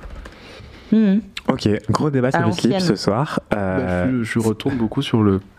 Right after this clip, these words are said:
Speaker 3: côté... Tra-, mais même c'est
Speaker 1: Mhm.
Speaker 3: les médecins qui m'ont recommandé de faire ça parce que c'est même mieux pour la peau.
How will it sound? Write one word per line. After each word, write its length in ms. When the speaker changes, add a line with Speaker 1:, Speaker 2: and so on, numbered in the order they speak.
Speaker 3:
côté... 240
Tra-, 200
mais 120
même 160
c'est 180
Speaker 1:
Mhm. 100
Speaker 3:
les 80
médecins 380
qui 80
m'ont 160
recommandé 420
de 40
faire 200
ça 100
parce 140
que 100
c'est 180
même 180
mieux 160
pour 160
la 100
peau. 200